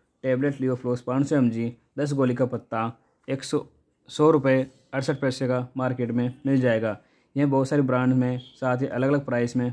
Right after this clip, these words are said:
मिल जाएगी। साइड इफेक्ट की बात करें तो Leoflox टैबलेट के कुछ कॉमन साइड इफेक्ट हो सकते हैं, जैसे कि नोजिया, वॉमिटिंग, मस्कुलर पेन, सीजर्स, साइकोसिस, पेरिफेरल नर्व डैमेज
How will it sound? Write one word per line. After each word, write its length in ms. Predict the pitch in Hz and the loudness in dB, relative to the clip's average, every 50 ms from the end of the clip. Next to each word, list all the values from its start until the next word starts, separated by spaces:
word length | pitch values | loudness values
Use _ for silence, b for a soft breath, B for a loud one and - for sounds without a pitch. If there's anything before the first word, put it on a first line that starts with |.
| 123 - | -4 -2
मिल 140 | 131 135 127 | 0 2 2
जाएगी। 400 | 120 120 110 101 101 98 92 - b b b b b b b _ | 2 2 2 0 -2 -6 -10 -10 b b b b b b b _
साइड 240 | - 131 120 117 127 | -4 -2 0 0 0
इफेक्ट 240 | 131 156 156 151 151 | 0 0 0 0 0
की 60 | 170 | 0
बात 200 | 160 156 139 127 | 2 2 2 2
करें 140 | 131 135 123 | 0 0 0
तो 220 | 127 123 123 123 123 - _ _ _ - - | 0 0 0 -2 -4 -8 _ _ _ -6 -2
Leoflox 420 | 131 139 135 135 156 160 151 - | 0 0 0 2 2 0 0 2
टैबलेट 340 | 147 135 127 120 127 123 123 | 0 2 2 2 0 -2 -2
के 100 | 131 127 | -2 -4
कुछ 280 | 123 - 139 131 - - - _ - | -4 -4 -8 -8 -8 -12 -20 _ -8
कॉमन 260 | - 120 123 135 135 | -4 0 2 4 2
साइड 240 | 139 135 143 131 127 | 2 2 0 0 0
इफेक्ट 280 | 123 - 127 127 123 131 | 0 0 0 0 0 0
हो 100 | 127 123 | -2 -2
सकते 300 | 127 - 123 - - 123 | -2 -6 -8 -6 -4 -4
हैं, 360 | 120 120 123 127 - - - - | -4 -4 -4 -8 -10 -18 -8 -6
जैसे 220 | 131 127 - 131 | -6 -4 -2 0
कि 60 | 131 | 2
नोजिया, 540 | 123 123 120 117 113 113 117 120 117 117 113 - - _ - - | 4 4 4 2 0 0 2 2 2 0 -2 -6 -12 _ -10 -4
वॉमिटिंग, 520 | 127 127 123 123 117 120 120 117 117 120 120 b b b b b - | 0 2 2 2 2 0 -2 -4 -4 -4 -6 b b b b b -2
मस्कुलर 380 | 131 135 131 - - 143 139 135 | -2 -2 -2 0 0 0 0 0
पेन, 380 | 127 123 120 117 117 120 120 120 - _ _ | -2 -4 -4 -2 0 -2 -2 -4 -6 _ _
सीजर्स, 600 | - - 143 127 117 117 123 120 123 117 - - - - - _ | -8 -2 -2 -2 0 2 0 0 0 -2 -4 -10 -20 -20 -20 _
साइकोसिस, 760 | - - 135 123 117 120 127 123 120 - 131 131 127 127 - - - _ - - | -4 0 0 0 0 0 -2 -4 -2 0 -2 -2 -2 -2 -8 -18 -20 _ -10 -4
पेरिफेरल 460 | 135 139 147 147 147 151 143 143 143 139 | -2 0 0 2 2 2 2 2 2 0
नर्व 220 | 135 127 123 127 | 0 0 0 0
डैमेज 500 | 127 123 120 117 117 120 120 120 120 123 | 0 2 2 2 2 0 0 -2 -4 -6